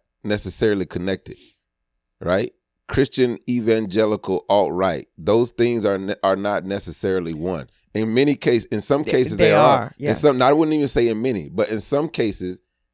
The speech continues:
Speaker 1: they are.
Speaker 2: The phil-,
Speaker 1: But the,
Speaker 2: the
Speaker 1: but,
Speaker 2: philosophies are
Speaker 1: but I'm saying, I'm saying there's
Speaker 2: very
Speaker 1: Christian,
Speaker 2: close.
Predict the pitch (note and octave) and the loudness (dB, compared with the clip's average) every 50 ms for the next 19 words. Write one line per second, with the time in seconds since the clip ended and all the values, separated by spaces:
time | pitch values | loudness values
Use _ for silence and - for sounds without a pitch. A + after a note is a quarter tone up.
0 | _ _ _ D#2 G2 G#2 G#2 G#2+ G#2+ F2+ B1+ - - _ _ - F#3+ - - - | _ _ _ -2 2 2 4 4 2 2 -2 -6 -12 _ _ -8 0 4 4 4
1 | - - - F3+ F#3+ - - - - G#3+ G#3+ G#3 G#3+ A#3 - G#3+ - - G3 F3+ | 4 2 -2 -2 -4 0 2 2 2 4 2 2 0 0 -4 -8 -8 -6 -6 -2
2 | F3 F3 E3 D#3+ D#3 D3+ C#3+ C#3 C#3 - _ _ _ _ F#2+ A#2 B2 C3 C3 B2+ | 0 2 2 2 2 0 -2 -4 -8 -12 _ _ _ _ 0 2 2 4 2 2
3 | - - C#3+ C#3+ C3 A#2+ G#2 D#2 A2 A#2+ A#2 - B2+ A#2+ A2+ A2 A2 A#2 A#2 A2+ | 0 0 0 2 0 -2 -2 -4 -6 -4 -2 0 0 0 0 0 2 2 2 2
4 | - - D#3+ D#3+ D#3+ C#3+ - - - D#3 E3+ D#3 A2+ - - - - - | 2 0 2 2 2 2 2 2 0 0 0 0 -2 -6 -8 -12 -16 -20